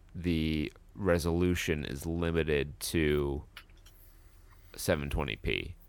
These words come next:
And like I said, it's cloud gaming, so there, there's that added latency.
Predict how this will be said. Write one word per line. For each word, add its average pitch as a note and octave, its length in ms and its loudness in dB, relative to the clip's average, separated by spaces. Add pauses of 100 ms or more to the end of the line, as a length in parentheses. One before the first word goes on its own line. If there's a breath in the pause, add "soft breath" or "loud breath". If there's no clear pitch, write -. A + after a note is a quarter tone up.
(140)
And C#2+ 240 0
like D#2 160 -2
I D#2 40 -2
said, C#2+ 200 0
it's A1 180 -10
cloud D2+ 440 2
gaming, B1+ 420 -2
so - 200 -4
there, C2 260 -2 (500)
there's C#2 260 -2
that A#1 320 2 (240)
added C#2+ 280 4
latency. C#2 680 -2